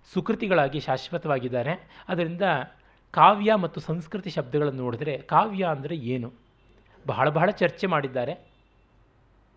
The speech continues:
ನಮಗೆ ವರ್ಕಿಂಗ್ ಡೆಫಿನಿಷನ್, ಶಬ್ದಾರ್ಥವು ಸಹಿತವು ಕಾವ್ಯಂ, ವಾಗರ್ಥಗಳ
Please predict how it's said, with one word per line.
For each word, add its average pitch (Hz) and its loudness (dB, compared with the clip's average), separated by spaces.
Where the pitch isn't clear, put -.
ನಮಗೆ 147 0
ವರ್ಕಿಂಗ್ 208 -2
ಡೆಫಿನಿಷನ್, 160 -2
ಶಬ್ದಾರ್ಥವು 151 0
ಸಹಿತವು 135 -4
ಕಾವ್ಯಂ, 107 -6
ವಾಗರ್ಥಗಳ 190 4